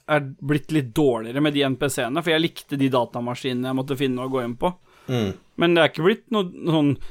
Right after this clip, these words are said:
Speaker 1: det er ikke sånn at det er dårlig, dårlig, men det var liksom, det, jeg trenger liksom ikke de folka og N P C-ene å prate med, da.
Speaker 2: Nei, nettopp.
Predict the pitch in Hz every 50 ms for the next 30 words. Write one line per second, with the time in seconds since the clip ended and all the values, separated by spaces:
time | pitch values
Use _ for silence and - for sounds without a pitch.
0 | - - 147 139 143 214 226 208 165 143 139 139 139 131 156 147 127 120 113 113
1 | 107 120 120 123 127 127 127 131 127 127 156 196 202 196 180 170 165 156 151 147
2 | 143 139 139 147 143 139 151 - - 151 - - - 147 127 123 131 156 175 151
3 | 131 139 123 117 - 135 123 127 127 127 - 117 120 - _ - 123 127 123 127
4 | 127 139 120 131 117 117 123 120 - 139 127 113 - - 131 151 185 175 - -
5 | - - - _ _ _ _ _ _ _ _ _ _ _ - 123 123 135 139 131
6 | 120 110 120 120 120